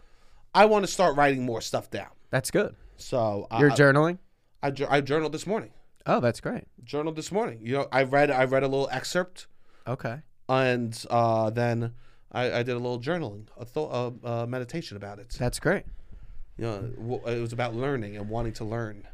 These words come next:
Speaker 2: I think learn, I love this. I
Speaker 1: Yeah.
Speaker 2: love learning. I'm happier when I'm learning.
Speaker 1: That's, I, I, I think that's great. I think, uh, most people are.
Speaker 2: Yes.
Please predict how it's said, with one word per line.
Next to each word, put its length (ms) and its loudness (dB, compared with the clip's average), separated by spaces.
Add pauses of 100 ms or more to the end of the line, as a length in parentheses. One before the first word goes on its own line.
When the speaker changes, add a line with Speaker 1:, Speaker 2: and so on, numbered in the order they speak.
(140)
Speaker 2:
I 120 2
think 180 2
learn, 260 2
I 160 6
love 200 2
this. 300 -10 (200)
I 100 4
Speaker 1:
Yeah. 60 8
Speaker 2:
love 240 6
learning. 300 -2
I'm 120 4
happier 340 6
when 120 4
I'm 140 4
learning. 240 -2 (220)
Speaker 1:
That's, 200 -10
I, 380 -4
I, 160 -6
I 60 -4
think 200 -10
that's 180 -8
great. 200 -2
I 60 -2
think, 260 -8 (360)
uh, 220 0
most 240 0
people 280 -8
are. 80 -20 (160)
Speaker 2:
Yes. 440 0